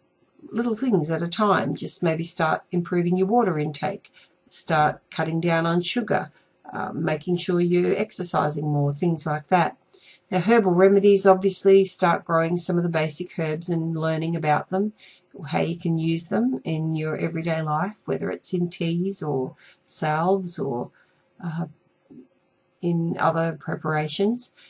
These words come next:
and, you know, start experimenting with some of those things. So your hydrotherapy and other remedies. Now,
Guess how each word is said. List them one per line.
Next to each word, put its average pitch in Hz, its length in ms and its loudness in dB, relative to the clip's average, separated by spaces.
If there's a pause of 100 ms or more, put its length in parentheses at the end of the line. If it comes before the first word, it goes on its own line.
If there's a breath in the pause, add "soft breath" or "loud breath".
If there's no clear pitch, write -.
(200 soft breath)
and, 202 420 2
you 208 160 4
know, 185 80 4
start 214 340 4
experimenting 214 680 0
with - 140 -8
some 160 180 -4
of 151 80 -4
those 151 240 -2
things. - 460 -10 (600 soft breath)
So 185 520 8
your 180 220 6
hydrotherapy 190 840 6
and 170 100 2
other 185 180 4
remedies. 160 600 -2
Now, 170 420 2